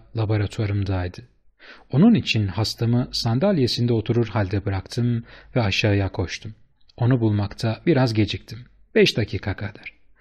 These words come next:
Ve sonra geri döndüm. Boş bir odayla karşılaştığımda yaşadığım şaşkınlığı herhalde tahmin edebilirsiniz. Tabii ki hemen bekleme odasına koştum ama oğlu da gitmişti.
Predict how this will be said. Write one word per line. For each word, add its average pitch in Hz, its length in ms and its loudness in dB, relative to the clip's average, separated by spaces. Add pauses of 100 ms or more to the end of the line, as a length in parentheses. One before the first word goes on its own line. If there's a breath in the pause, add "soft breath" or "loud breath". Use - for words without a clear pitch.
(300 loud breath)
Ve 147 80 4
sonra 135 560 2
geri 104 280 4
döndüm. 90 360 -6 (460 loud breath)
Boş 165 300 2
bir 123 100 4
odayla 110 480 -2
karşılaştığımda 101 960 -4 (260 loud breath)
yaşadığım 120 540 2
şaşkınlığı 104 760 -4
herhalde 113 680 -2 (160)
tahmin 107 360 0
edebilirsiniz. 98 840 -4 (1160 loud breath)
Tabii 214 340 2
ki 175 300 4
hemen 175 340 4
bekleme 139 340 4
odasına 107 420 0
koştum 101 440 -4
ama 117 460 2
oğlu 107 300 0
da 104 100 0
gitmişti. - 600 -6